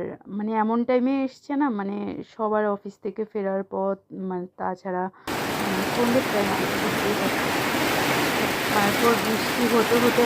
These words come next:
এতক্ষণ ধরে বৃষ্টি হয়েছে না, দেখো একবার সন্ধে হয়ে যাচ্ছে। আর সন্ধেবেলা তো মানে পিসি বাবাও অফিস থেকে ফিরতে পারছে না, কারণ এত পরিমাণে বৃষ্টি হচ্ছে। আমার হাঁস মুরগিগুলোও একদম বৃষ্টিতে ভিজছে।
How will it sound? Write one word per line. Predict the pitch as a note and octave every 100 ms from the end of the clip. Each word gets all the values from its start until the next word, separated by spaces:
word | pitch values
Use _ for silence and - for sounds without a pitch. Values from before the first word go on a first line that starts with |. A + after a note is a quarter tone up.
| A3
এতক্ষণ | G#3 - A#3+ B3 - - A#3+ B3 B3+ A#3
ধরে | A#3 A#3 G3+
বৃষ্টি | G#3 - - A3+
হয়েছে | G#3 G3+ B3+
না, | C#4 G3+
দেখো | F#3+ G#3 F#3+
একবার | G3 G#3 -
সন্ধে | A3+ A3 A3 A3+
হয়ে | G#3+ G3
যাচ্ছে। | F#3 - - - - - - - - - G#3 G3
আর | F#3 F3+ - - F3 - -
সন্ধেবেলা | - A3 A3+ A3+ A#3 A#3
তো | A#3 A3+
মানে | A3 A3+ G#3+ - -
পিসি | - - A3+
বাবাও | A3 A#3 A#3
অফিস | G#3 - -
থেকে | - -
ফিরতে | - - A3+
পারছে | A#3 - - G#3+
না, | G#3+ - - - - -
কারণ | G#3+ G3+ G#3 G#3
এত | G3+ G#3+
পরিমাণে | A#3 G#3+ G#3 - G#3
বৃষ্টি | - - G3+
হচ্ছে। | - A3 G#3
আমার | G3 -
হাঁস | G3 - -
মুরগিগুলোও | - G#3+ A3 A3 A3+ A3+ A3+ G3+
একদম | G3+ - -
বৃষ্টিতে | G3+ G3 - - - -
ভিজছে। | - - - -